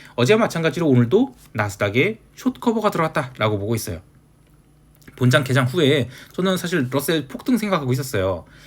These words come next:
이번 논팜도 그렇지만 지난번 아이에스엠 서비스업 지수 때도, 발표 때도 금리가 내려가고 러셀 오를 것이다, 이렇게 봤는데, 러셀은 계속해서 제대로 오르지 못하고 흘러내리고 있었죠. 이,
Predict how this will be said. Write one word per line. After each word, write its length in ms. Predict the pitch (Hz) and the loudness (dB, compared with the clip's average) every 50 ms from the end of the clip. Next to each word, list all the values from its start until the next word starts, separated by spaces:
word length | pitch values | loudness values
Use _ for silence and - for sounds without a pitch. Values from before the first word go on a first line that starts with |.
| - - - | -18 -10 -6
이번 260 | 151 127 185 185 160 | -2 0 2 2 4
논팜도 380 | 123 123 123 151 165 170 160 | 2 2 2 2 0 0 -2
그렇지만 540 | 143 131 127 127 - 120 117 127 180 220 220 - - _ _ | -2 -2 -2 -2 -2 0 0 0 0 -2 -4 -8 -16 _ _
지난번 440 | - - 147 160 156 156 160 156 151 | -12 -4 -2 -2 0 2 2 2 2
아이에스엠 380 | - - 117 135 127 127 143 131 | 2 2 2 4 4 2 0 -2
서비스업 420 | 127 170 - 208 180 - 180 123 | -2 -2 -4 -4 -4 -4 -4 -4
지수 220 | - - 123 127 - | -4 -4 -6 -4 -2
때도, 440 | - 110 104 170 175 117 - - - - _ _ _ | -2 -2 0 0 -2 -2 -4 -6 -14 -20 _ _ _
발표 220 | - - 120 131 156 | -4 -2 -2 -2 0
때도 420 | 127 123 - - 110 151 214 - - - - _ _ - | -2 -2 0 0 0 0 0 -2 -6 -14 -20 _ _ -4
금리가 480 | - 160 180 185 190 190 196 196 190 | -2 0 0 0 2 2 4 4 4
내려가고 640 | 170 127 120 127 127 135 135 131 127 196 226 247 - - - | 4 2 2 2 2 2 0 0 0 -2 -2 -2 -4 -6 -6
러셀 300 | - 110 107 - 147 139 - | -6 -6 -2 0 0 0 2
오를 180 | 120 143 180 | 2 2 2
것이다, 260 | 175 143 127 - - | 2 0 0 -2 -2
이렇게 220 | - - - - - | -2 -4 -4 -4 -4
봤는데, 500 | 120 101 98 95 98 135 180 131 - - - _ _ _ _ - - | -2 -2 -2 -2 -2 0 -2 -2 -2 -6 -12 _ _ _ _ -10 -6
러셀은 420 | 180 185 - 220 202 226 226 208 | -6 -2 0 0 0 0 -2 -4
계속해서 480 | - - 214 - - - - 226 233 202 | -6 -10 -12 -14 -8 -6 -4 -4 -2 -2
제대로 320 | - 147 131 175 175 165 | 0 2 2 4 4 2
오르지 220 | 147 147 147 156 | 2 -2 -2 -4
못하고 320 | 156 135 123 127 123 127 156 | -4 -4 -2 -2 -2 -4 0
흘러내리고 420 | - 254 262 294 294 262 151 120 | 2 2 2 2 2 0 0 -2
있었죠. 400 | 110 104 - - - - 85 82 - _ _ _ _ - _ _ - - - - - - - - - | -2 -4 -6 -8 -8 -10 -12 -12 -14 _ _ _ _ -20 _ _ -20 -20 -20 -20 -20 -20 -20 -10 -6
이, 200 | 202 208 196 - | -4 -4 -4 -6